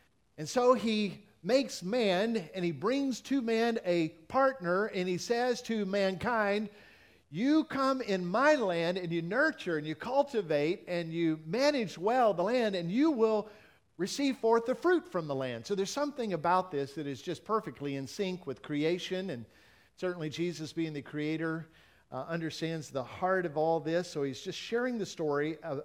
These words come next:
about this man who has some land and wants a harvest. Now,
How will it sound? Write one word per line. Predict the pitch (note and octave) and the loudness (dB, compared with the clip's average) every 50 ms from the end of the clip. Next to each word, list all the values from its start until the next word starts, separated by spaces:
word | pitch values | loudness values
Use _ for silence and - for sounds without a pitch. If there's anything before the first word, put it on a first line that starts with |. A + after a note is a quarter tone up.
| - | -8
about | C#3+ C3 B2 E3 E3 F#3 G3 G3 F#3+ - E3 | -12 -8 -4 -2 0 0 0 -2 -4 -6 -6
this | D#3+ E3 D#3+ - - | -6 -6 -6 -6 -10
man | D3 D3 D3 D3 C#3+ C#3+ D3+ D3 - - - _ _ _ _ _ _ _ _ _ | -6 -4 -2 -2 -2 -2 -4 -6 -10 -20 -20 _ _ _ _ _ _ _ _ _
who | - G3 G3 F#3+ G3 G3 G3 G3+ G3 G3 - _ _ | -2 0 0 2 0 0 -2 -4 -6 -10 -18 _ _
has | _ - D3+ D#3 D#3 D#3 D#3 | _ -2 0 2 2 2 0
some | D#3 - E3+ E3 D3+ | -2 -8 -8 -8 -6
land | C#3+ C3+ C3 C3 C3+ C#3 | -4 -4 -4 -4 -4 -6
and | C3 B2 A#2+ | -6 -8 -6
wants | B2 B2 B2+ C#3 C#3 - - - - _ _ _ _ | -6 -6 -6 -6 -10 -14 -18 -20 -20 _ _ _ _
a | C3+ C3+ | -12 -10
harvest. | C#3 G3 G#3+ A3+ A3+ E3 C3+ G#2 F#2+ - - - - _ _ _ _ _ _ _ _ _ _ _ | -6 -4 -2 -2 -2 -4 -6 -10 -12 -14 -20 -20 -20 _ _ _ _ _ _ _ _ _ _ _
Now, | D#3 D#3+ D#3+ E3 | -4 -2 -2 -4